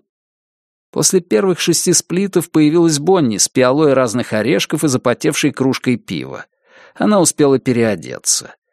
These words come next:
Теперь на ней были очень экономное прозрачное бельё,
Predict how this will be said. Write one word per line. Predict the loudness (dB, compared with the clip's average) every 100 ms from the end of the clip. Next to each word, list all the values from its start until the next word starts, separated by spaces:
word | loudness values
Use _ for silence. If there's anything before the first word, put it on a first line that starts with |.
| _ _ -10
Теперь | 0 2
на | 4 4
ней | 2
были | 2 2 2 0 -2
очень | -4 0 0 0 _
экономное | -4 0 0 2 4 2 2 -2 -4 -6
прозрачное | -2 0 2 0 0 -2 -4 -6
бельё, | -4 -2 0 2